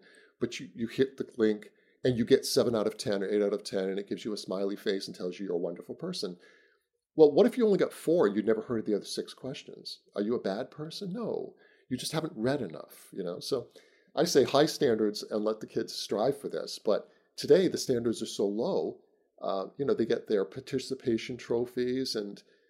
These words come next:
uh, there was a comic, uh, some comic strip I saw some time ago saying, uh, "Participation, uh, existence trophies." You know,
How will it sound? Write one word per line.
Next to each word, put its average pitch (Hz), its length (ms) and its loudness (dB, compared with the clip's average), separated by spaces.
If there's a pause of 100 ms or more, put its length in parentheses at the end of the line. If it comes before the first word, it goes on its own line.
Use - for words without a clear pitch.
(260)
uh, 104 200 2 (100)
there 117 100 4
was 107 120 0
a 110 60 -4
comic, 107 460 0
uh, 95 200 0 (360)
some 95 320 -4 (180)
comic 98 220 -2
strip - 200 -4
I 95 80 -2
saw 95 360 -4 (440)
some 107 220 -8
time 101 220 -10
ago 98 300 -6
saying, 107 440 -12
uh, - 60 -14 (460)
"Participation, 170 920 -2
uh, 107 140 2
existence 147 560 0
trophies." 185 520 -2
You - 60 -4
know, - 120 -4